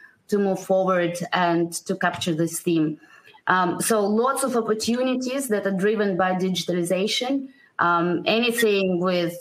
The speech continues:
online retail or SaaS investment opportunities,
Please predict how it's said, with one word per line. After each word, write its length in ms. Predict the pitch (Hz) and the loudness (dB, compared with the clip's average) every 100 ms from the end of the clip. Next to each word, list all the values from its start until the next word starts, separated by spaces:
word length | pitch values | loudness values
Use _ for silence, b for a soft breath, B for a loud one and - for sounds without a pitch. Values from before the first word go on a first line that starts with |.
| - | -2
online 800 | 208 220 214 202 196 196 190 175 | 0 2 2 2 2 0 0 0
retail 880 | 190 190 196 185 175 175 175 175 175 B B B | 0 -2 -2 0 2 2 0 -2 -6 B B B
or 320 | - 190 180 175 | 0 2 2 0
SaaS 800 | - 208 202 196 202 202 - - | 0 2 2 2 0 -2 -6 -4
investment 540 | 196 196 190 190 202 180 | -2 0 0 0 -2 -2
opportunities, 1080 | 180 180 - 185 180 175 185 175 175 175 | -4 -4 -2 0 0 -2 -2 0 -2 -6